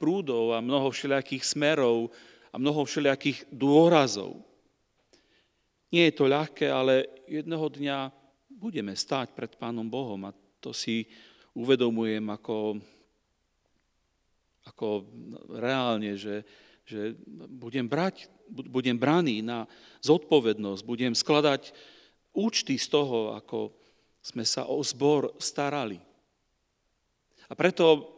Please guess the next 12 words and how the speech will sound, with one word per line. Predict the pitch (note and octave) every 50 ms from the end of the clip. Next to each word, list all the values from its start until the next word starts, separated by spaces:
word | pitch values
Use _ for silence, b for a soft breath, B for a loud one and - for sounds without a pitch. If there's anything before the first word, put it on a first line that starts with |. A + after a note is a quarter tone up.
| - - -
aj | C#3+ D3 C#3 C3
my, | C#3+ F3+ F#3+ C#3+ G#2+ F#2+ - - _ _ _ -
bratia | - - - - A2+ - C3+ C#3+ - - D3+ C3+ B2
staršie, | - - C#3 C#3 C#3 C#3+ - - C3+ A2+ G#2+
kazatelia, | - C#3+ C#3+ C3+ C#3+ B2+ - - B2 A#2 A#2+ B2 B2 A#2+ B B B B B B B B B B
aj | A#2 A#2+ G#2+
vodcovia, | D3 G3+ - - - D#3+ B2+ A#2+ A#2+ A2
ktorí | A2 - - C3+ C3 B2+
sú | A#2+ - - E3+ D#3 C#3+ B2+
v | A#2+
zbore, | A2+ A2 - C#3 C#3+ D3+ D3+ C#3+ C3 - B B B B -
potrebujeme | F3 - - - G3 F3+ D3 D3 D3+ D3 C#3+ C#3 C#3 C3+ C3 C3+ C3